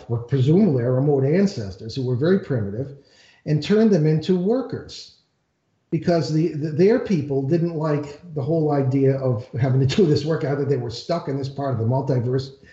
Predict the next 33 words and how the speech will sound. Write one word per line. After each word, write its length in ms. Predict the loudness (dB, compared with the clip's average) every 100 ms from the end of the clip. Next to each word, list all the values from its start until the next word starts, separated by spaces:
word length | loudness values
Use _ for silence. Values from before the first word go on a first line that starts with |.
| _ _
couldn't 260 | 2 4 6
get 160 | 4
out, 280 | 2 -2 -2
or 100 | -4
something 380 | -2 0 0 -2
like 200 | -4 -6
that. 400 | -8 -10 -14 -20 -20 0
There 140 | 2
are 40 | 4
a 20 |
number 220 | 2 -2
of 120 | -6
theories. 480 | -2 0 0 -2 -12 -20 _ _ -20 _
Uh, 260 | -6 -4 -4
what's 320 | -2 -2 2
interesting 580 | 2 2 0 0 -2 0
is 140 | 0
that 180 | -2 -2
if 180 | -4 -2
they 280 | 2 4 4
were 680 | 2 0 0 -2 -4 -10 -20 _ _ _ _ _
not 420 | -2 -2 -2 -6 -8
very, 520 | -6 0 4 4 4
very 320 | 2 2 2
similar, 440 | 0 0 2 2 -2
if 80 | -2
not 200 | -4 -4
the 80 |
same 760 | -8 -2 2 4 2 0 -6 -14 -18 _ _ _ _
species 580 | -20 -4 0 2 2 0
as 160 | -2 -2
we 280 | 0 2 2
are, 420 | 0 -8 -14